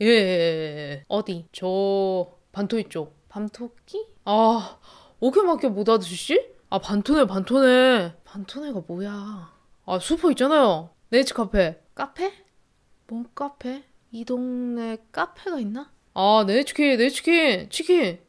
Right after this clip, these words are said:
아, 아, 카페, 슈퍼. 아, 네네치킨 앞에 슈퍼? 예, 예, 예, 예. 반토네, 반토네, 반토네 슈퍼. 아, 밤토리네? 예, 예, 예, 예. 거기, 거기. 고만표 빌라.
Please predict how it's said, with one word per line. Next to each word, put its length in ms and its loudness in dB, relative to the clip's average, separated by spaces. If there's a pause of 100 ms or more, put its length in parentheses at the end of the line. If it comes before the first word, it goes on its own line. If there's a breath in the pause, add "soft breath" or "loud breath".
(120)
아, 280 -2
아, 600 -2 (160)
카페, 640 2
슈퍼. 500 0 (100)
아, 260 -8
네네치킨 640 -6
앞에 260 -8
슈퍼? 380 -4
예, 60 8
예, 40 8
예, 640 4
예. 100 -14 (200)
반토네, 360 -2
반토네, 420 -6
반토네 320 -2
슈퍼. 120 -2
아, 220 2
밤토리네? 800 -4
예, 60 8
예, 60 8
예, 800 2
예. 80 -4
거기, 220 4
거기. 480 -2
고만표 440 -2
빌라. 400 -4